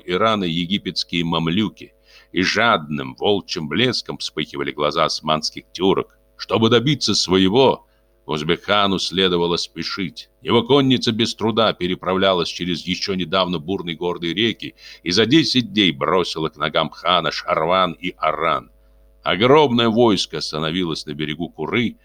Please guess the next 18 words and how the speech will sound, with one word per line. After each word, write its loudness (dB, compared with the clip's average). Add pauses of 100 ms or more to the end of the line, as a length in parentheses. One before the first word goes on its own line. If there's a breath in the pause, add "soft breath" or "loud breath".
(180)
и -6
узбек 0
велел 4
в -10
честь -2
удачного -2
похода -2
возблагодарить -2
Аллаха. -2 (320)
Были 2
зарезаны 2
тысячи -2
баранов -2
и -4
устроен -2
для -4
воинов -4
праздник. -6